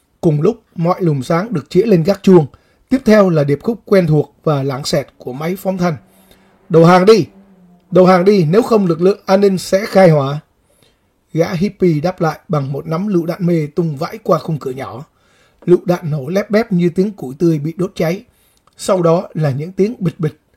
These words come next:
tiếng do nạn nhân rớt từ trên mái đèn xuống sàn gây ra. Ánh sáng vụt tắt, gác chuông chìm trong bóng tối. Gã hippie thả một trái ô liu xuống chân thang gác rồi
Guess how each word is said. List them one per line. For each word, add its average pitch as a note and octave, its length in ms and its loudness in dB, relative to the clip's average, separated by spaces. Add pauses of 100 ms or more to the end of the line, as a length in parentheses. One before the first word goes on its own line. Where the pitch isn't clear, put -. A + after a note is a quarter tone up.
(380)
tiếng A3 260 0
do F3 120 -2
nạn E3 200 -8
nhân D#3+ 260 -4
rớt - 220 -8
từ D#3 200 -6
trên E3 160 -6
mái F3 140 -10
đèn D3 240 -6
xuống G#3 200 -14
sàn E3 320 -6
gây E3 160 2
ra. D#3 280 0 (1000)
Ánh F3 180 2
sáng G3 300 0
vụt D3 220 -2
tắt, G#3 180 0 (580)
gác G#3+ 220 2
chuông F3+ 260 4
chìm D3+ 320 2
trong D#3+ 160 0
bóng F3 140 -2
tối. E3 300 -2 (460)
Gã E3+ 180 2
hippie G3+ 380 2
thả C3+ 240 -4
một D#3 180 -2
trái F3 140 0
ô G3 120 2
liu F3 200 2
xuống G#3 180 -6
chân F3 180 -4
thang D#3 140 -2
gác F3+ 340 -4
rồi D#3+ 220 0